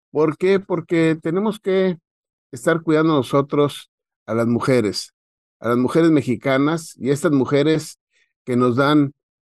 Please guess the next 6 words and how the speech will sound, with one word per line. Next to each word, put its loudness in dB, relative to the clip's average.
hijos, -2
y -8
estos -6
hijos -2
son 2
fruto -2